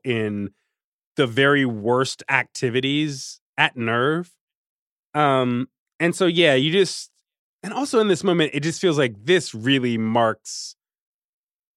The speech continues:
the break between Masato and Ritsuko. Like, you have these characters who were these, I don't know, I feel like at one point they were gal pals, right? They were the college friends.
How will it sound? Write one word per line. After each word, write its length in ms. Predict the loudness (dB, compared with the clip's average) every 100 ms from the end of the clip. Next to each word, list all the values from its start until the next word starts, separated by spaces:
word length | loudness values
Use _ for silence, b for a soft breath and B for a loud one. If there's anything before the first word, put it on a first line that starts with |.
| -20 -4
the 120 | -4
break 480 | -4 -2 0 -2 -8 _ _
between 440 | -10 -6 -6 -4 -6
Masato 580 | -8 -6 -6 -4 -8 -10
and 160 | -14
Ritsuko. 640 | -18 -16 -16 -16 -16 -18 -14 -6
Like, 100 | 0
you 140 | 4
have 180 | 4 2
these 240 | 0 -2
characters 520 | 2 2 2 -2 -2
who 440 | 0 0 2 -2 -4 _ _ _ _ _ _ _ _ -4
were 120 | -2
these, 420 | -2 -4 -6 -14 -10
I 100 | -6
don't 100 | -4
know, 160 | -2 -2
I 40 |
feel 200 | 2 2
like 140 | 2
at 100 | 2
one 160 | 2 0
point 340 | 0 0 0
they 100 | -2
were 120 | -2 0
gal 300 | 2 2 2
pals, 420 | 0 0 -2 -2
right? 260 | 0 0 0
They 80 | -2
were 120 | 0
the 100 | -4
college 440 | -8 -2 0 0 -4
friends. 720 | -2 0 0 -4 -12 -18